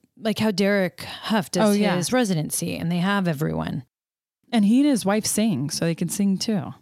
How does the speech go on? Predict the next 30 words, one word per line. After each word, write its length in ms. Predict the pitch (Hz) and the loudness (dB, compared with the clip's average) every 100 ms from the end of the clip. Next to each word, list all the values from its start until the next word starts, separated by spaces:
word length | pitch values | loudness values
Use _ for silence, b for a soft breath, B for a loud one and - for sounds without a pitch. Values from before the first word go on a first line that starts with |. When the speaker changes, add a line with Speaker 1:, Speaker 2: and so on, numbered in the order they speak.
| - | -4
Speaker 1:
I 80 | 196 | 0
mean, 320 | 214 190 - | 2 2 0
they 140 | 208 | -2
could 240 | 214 247 233 - | 0 0 0 0
honestly 360 | 170 165 - | 0 0 -2
put 140 | 156 180 | -2 -2
on 140 | 160 | -2
a 60 | 139 | -4
great 720 | 143 147 139 143 139 147 - _ _ | -4 -6 -2 -2 -2 -4 -8 _ _
two-hour 340 | - 175 143 147 | -4 -2 -2 -2
show. 400 | - - - 143 - | -4 -4 -6 -10 -6
Speaker 2:
For 100 | 190 | -4
sure. 460 | - - 220 - - _ _ | -2 -2 -4 -6 -14 _ _
Speaker 1:
I 220 | - 190 196 | -2 0 -2
think 540 | - 214 208 - - - | -2 0 0 -2 -16 -6
so 500 | - - - 185 175 | -4 -2 0 0 2
many 260 | 190 202 | 2 0
people 380 | - 170 147 160 | 0 -4 -2 0
would 120 | 160 | 0
wanna 280 | 147 147 139 | 0 -2 -2
see 240 | - 160 151 | -2 -2 -4
it. 140 | - | -2
One, 400 | 170 185 175 160 | 0 2 0 0
I 60 | 185 | 0
mean, 180 | 170 | 0
Charlie 320 | 160 - 160 160 | -2 -2 0 0
has 160 | 165 | -2
an 60 | 170 | -2
insane 420 | 160 143 151 147 | -2 -2 -4 -4
following, 500 | 139 175 180 196 214 | -2 -2 0 0 0